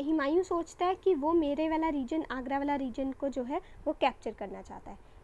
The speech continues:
ठीक है। Meanwhile जो गुजरात और मालवा जो होता है वो छीन जाता है किससे? अ, हुमायूं से। मैंने आपको बताया ना कि हुमायूं जो है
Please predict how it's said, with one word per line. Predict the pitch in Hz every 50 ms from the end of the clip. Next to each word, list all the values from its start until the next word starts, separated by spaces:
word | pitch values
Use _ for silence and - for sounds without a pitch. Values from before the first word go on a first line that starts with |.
| - -
ठीक | 330 320 392
है। | 381 370 - - - -
Meanwhile | 294 330 339 370 370 381 381 381 381 359 349
जो | 392 381
गुजरात | 311 320 320 262 285 254 262 247 269 302 - 370
और | 320
मालवा | 320 285 254 269 277 277 302 320
जो | 311 320 330
होता | 294 254 - 302
है | 311
वो | 285 262 277 311 320 349
छीन | - - - 330 294 277 254
जाता | 254 233 214 - - 262
है | 269
किससे? | - 254 240 - - - 330 403
अ, | 480 - - - - - - - - - - - - - 104 - - 254 254
हुमायूं | 311 302 277 226 226 254
से। | 269 - 320
मैंने | 311 339 339
आपको | 339 320 - 359
बताया | 330 339 - 294 285 320
ना | 359 349
कि | 320 359 349 320
हुमायूं | 320 294 269 254 262 294 320 311
जो | 302 330 311
है | 262 254 262 311 359